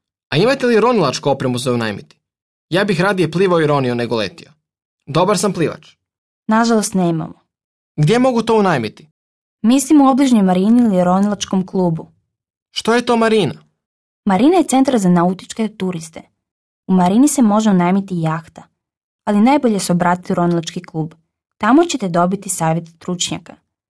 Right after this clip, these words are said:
Speaker 2: U marini pak pružaju se usluge za nautičare, a ne za ronioce. Što više, koliko ja znam, ne možete roniti tek tako, bez posebne dozvole. A ove dozvole uz posebnu manju naplatu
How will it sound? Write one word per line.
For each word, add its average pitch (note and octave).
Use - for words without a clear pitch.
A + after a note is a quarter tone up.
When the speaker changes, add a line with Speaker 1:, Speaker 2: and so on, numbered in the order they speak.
Speaker 2:
U G3
marini B3+
pak A3+
pružaju A3+
se G#3
usluge G3
za E3
nautičare, G3+
a E3
ne E3+
za G3+
ronioce. E3
Što -
više, A#3+
koliko G#3+
ja F#3
znam, F#3
ne F#3+
možete C4
roniti G3
tek F3+
tako, E3+
bez E3
posebne F3
dozvole. E3
A F3+
ove D#4
dozvole A#3
uz F3+
posebnu B3+
manju G#3
naplatu G3+